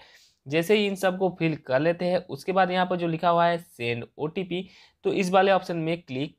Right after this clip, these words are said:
करना होगा इन सबको फिल करने के बाद। जैसे ही यहाँ पर सेंड ओटीपी पर क्लिक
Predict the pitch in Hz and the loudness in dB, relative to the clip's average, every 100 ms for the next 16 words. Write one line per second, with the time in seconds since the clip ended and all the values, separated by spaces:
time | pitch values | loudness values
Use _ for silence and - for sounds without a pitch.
0 | - 180 160 151 143 127 131 135 131 165 | 0 2 4 2 2 0 -2 -4 -4 -6
1 | 135 131 139 127 120 120 165 165 160 117 | -6 -6 -6 -4 -4 -4 -2 6 6 6
2 | - - _ _ _ 139 131 185 202 196 | 0 -18 _ _ _ -4 -4 -2 0 2
3 | 196 196 185 180 180 180 175 180 175 175 | 2 2 0 -2 -2 -2 -2 -2 -2 -2
4 | - 123 113 | -4 -8 -8